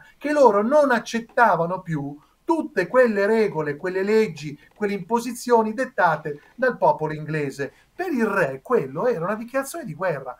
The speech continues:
anche se di fatto non era stato scritto che noi le dichiariamo guerra, ma era, come dire, una reazione, una, un qualcosa che non mi sta bene, e quindi iniziò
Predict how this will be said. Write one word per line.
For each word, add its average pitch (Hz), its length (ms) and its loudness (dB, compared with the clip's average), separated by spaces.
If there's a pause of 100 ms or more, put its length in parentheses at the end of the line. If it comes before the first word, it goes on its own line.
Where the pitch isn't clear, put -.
(120)
anche 294 280 -4
se 226 120 -4
di 233 120 -4
fatto 165 420 -4 (140)
non 269 160 0
era 285 100 4
stato 269 240 0
scritto 254 380 -6
che 165 100 -4
noi 170 140 -2
le 165 80 -4
dichiariamo 156 480 -10
guerra, 143 340 -16 (280)
ma 262 140 4
era, 220 200 6
come 240 240 -2
dire, 254 480 0
una 214 240 0
reazione, 214 840 0 (160)
una, 202 380 -2
un 190 220 -8
qualcosa 226 600 2
che 220 100 -8
non 214 160 -4
mi 220 100 -2
sta - 240 -4
bene, 202 460 0 (160)
e 294 100 -12
quindi 277 280 -6
iniziò 285 540 -2